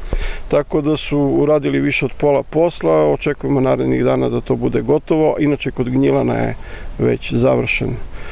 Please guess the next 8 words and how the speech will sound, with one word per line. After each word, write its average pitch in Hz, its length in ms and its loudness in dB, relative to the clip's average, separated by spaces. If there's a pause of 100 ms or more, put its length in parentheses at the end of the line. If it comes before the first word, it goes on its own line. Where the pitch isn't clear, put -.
(260)
posao 151 640 2 (140)
i 156 260 2 (120)
nakon 143 300 0
toga 131 280 0
kreću, 127 480 0
e, - 840 -6 (280)
na 131 160 4
reku - 360 0